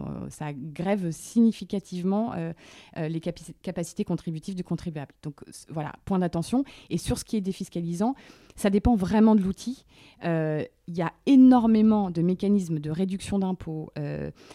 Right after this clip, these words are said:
de crédits d'impôts qui sont, qui sont prévus, euh, euh, par le Code général des impôts français. Moi, le, la critique que je leur adresse, c'est qu'il y a un nombre de conditions à respecter, parfois telles que même nous, on est obligé de se pencher, euh, dans, dans des réglementations qui sont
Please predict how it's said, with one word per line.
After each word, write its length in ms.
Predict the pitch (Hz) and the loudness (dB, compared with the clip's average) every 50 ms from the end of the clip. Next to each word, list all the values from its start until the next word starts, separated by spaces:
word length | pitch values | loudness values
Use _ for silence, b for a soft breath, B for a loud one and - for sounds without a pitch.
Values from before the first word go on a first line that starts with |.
| b b - | b b -10
de 80 | 160 170 | -8 -6
crédits 380 | - - - 233 202 208 202 | -6 -4 -4 -2 -2 0 0
d'impôts 300 | 190 190 185 - 190 185 | 2 2 0 0 -2 -6
qui 120 | - - 160 | -6 -10 -12
sont, 300 | - - 160 151 151 151 | -10 -8 -6 -6 -6 -6
qui 140 | - - | -8 -12
sont 200 | - - 160 156 | -12 -8 -8 -8
prévus, 460 | 151 - - 175 165 160 160 165 160 156 | -8 -6 -8 -8 -8 -6 -6 -8 -8 -8
euh, 260 | 147 147 147 147 147 143 b b b b b b b _ - | -8 -8 -8 -8 -8 -10 b b b b b b b _ -12
euh, 180 | 156 165 143 156 | -10 -10 -8 -6
par 140 | - - - | -4 -4 -2
le 40 | |
Code 140 | - - 175 | -2 -2 -2
général 280 | 180 175 175 170 165 165 | 0 0 0 0 0 -2
des 160 | 165 156 - | -2 -2 -2
impôts 200 | 160 156 - 170 | -4 -4 -4 -8
français. 480 | - - 170 160 - - 214 240 247 - | -8 -8 -8 -6 -6 -4 -4 -4 -4 -4
Moi, 180 | 185 185 190 190 | -2 0 0 0
le, 140 | 190 175 - - | 0 0 -4 -6
la 160 | 165 160 156 | -8 -8 -6
critique 320 | - - 214 - - 208 | -6 -8 -6 -6 -8 -6
que 100 | - 208 | -4 -4
je 100 | 180 175 | -2 -2
leur 140 | 175 165 170 | -2 -2 -2
adresse, 420 | 165 165 175 185 226 262 - - 170 160 b b b b b b | -2 -2 -2 -2 -4 -4 -6 -8 -12 -14 b b b b b b
c'est 160 | _ - 185 | _ -10 -10
qu'il 160 | 170 - 196 | -6 -4 -2
y 20 | 175 | 2
a 40 | 170 | 4
un 40 | |
nombre 360 | 175 196 226 240 226 175 165 160 | 4 6 6 6 4 2 -2 -6
de 120 | 151 156 | -8 -8
conditions 680 | 151 - - - 247 247 220 233 214 - - 226 202 - | -10 -6 0 2 2 2 2 0 -4 -6 -6 -6 -4 -4
à 60 | 170 | -6
respecter, 600 | 165 175 160 - - 170 - - - 185 190 190 | -6 -6 -8 -8 -10 -12 -10 -10 -12 -12 -12 -8
parfois 400 | - 196 170 - - - 180 170 | -8 -8 -8 -8 -8 -8 -8 -8
telles 320 | - _ - 208 226 233 | -6 _ -4 -4 -4 -4
que 120 | - - 170 | -4 -4 -2
même 300 | 170 185 196 202 196 208 | 0 2 4 4 6 6
nous, 100 | 214 220 | 6 4
on 120 | 202 175 | 2 0
est 60 | 160 | -4
obligé 260 | 151 156 160 165 165 | -6 -6 -6 -6 -8
de 80 | 180 - | -8 -10
se 120 | - - 139 - _ _ _ _ _ _ _ _ | -14 -18 -18 -18 _ _ _ _ _ _ _ _
pencher, 500 | - 202 196 175 - - - 208 202 196 B B B B B B B B B - | -4 -4 -4 -4 -4 -6 -6 -6 -6 -6 B B B B B B B B B -8
euh, 120 | 156 147 | -6 -6
dans, 220 | 135 156 165 151 - - | -6 -4 -6 -6 -6 -4
dans 160 | 160 165 160 | -4 -4 -4
des 300 | 147 160 190 156 156 165 | -4 -6 -10 -10 -10 -8
réglementations 800 | - 185 196 190 190 185 185 180 175 190 180 175 - - 190 | -4 -4 -2 2 2 2 2 2 2 -2 -4 -4 -4 -4 -4
qui 120 | 180 - - | -4 -4 -8
sont 140 | - - | -16 -18